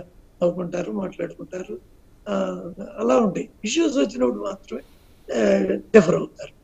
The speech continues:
కానీ ఇక్కడ అలా కాకుండా ఒక శత్రువుల్లాగా ఆ రకంగా చేస్తారు. ఏది ఏమైనప్పటికీ దీనిలో ఇలాంటి confusion అంతా ఉంది. ఇది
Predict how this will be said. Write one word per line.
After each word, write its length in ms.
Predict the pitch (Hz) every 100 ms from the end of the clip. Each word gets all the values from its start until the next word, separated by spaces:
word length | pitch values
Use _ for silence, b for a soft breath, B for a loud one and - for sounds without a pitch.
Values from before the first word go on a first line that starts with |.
| _ _ -
కానీ 160 | 247 247
ఇక్కడ 260 | 226 240
అలా 260 | 214 202 202
కాకుండా 680 | 196 220 233 240 220 185 180
ఒక 160 | 185 175
శత్రువుల్లాగా 880 | 180 202 196 220 - 208 190 - - _ _ _ -
ఆ 40 | 202
రకంగా 380 | 196 202 202
చేస్తారు. 440 | 233 208 196 156 - _ _ _ _ -
ఏది 260 | 208 233 220
ఏమైనప్పటికీ 840 | 208 202 190 175 - - 190 - - _ - -
దీనిలో 540 | 214 226 196 190 - - - - -
ఇలాంటి 340 | 220 233 208
confusion 560 | 185 202 196 214 180 185
అంతా 260 | 170 -
ఉంది. 340 | 202 165 160 - - _ _ -
ఇది 580 | 190 202 190 185 185